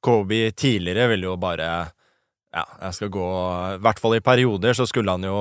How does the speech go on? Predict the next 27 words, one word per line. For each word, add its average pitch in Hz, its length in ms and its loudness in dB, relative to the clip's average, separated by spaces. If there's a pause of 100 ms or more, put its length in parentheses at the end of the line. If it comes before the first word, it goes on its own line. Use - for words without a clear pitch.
(920)
eh, 95 800 -4
score 95 480 -2 (160)
førti 92 240 -8
pluss - 400 -10
hver 98 240 0
kamp, 123 240 2 (180)
men, 98 460 -6
eh, 92 340 -8 (640)
han 113 140 -2
kunne 104 320 -2
også 98 160 -2
være 92 240 2
den 92 80 -6
andre, 82 540 -4 (260)
andre 95 240 -2
siden. 104 240 -2
Også - 160 -4
den 104 160 0
kampen 98 540 -4 (320)
vi 95 260 -6
så, - 160 0
altså, 117 300 4 (1120)
han, 143 220 2
han 143 180 4
ble 139 100 6
kritisert 127 720 0
etterpå, 127 540 2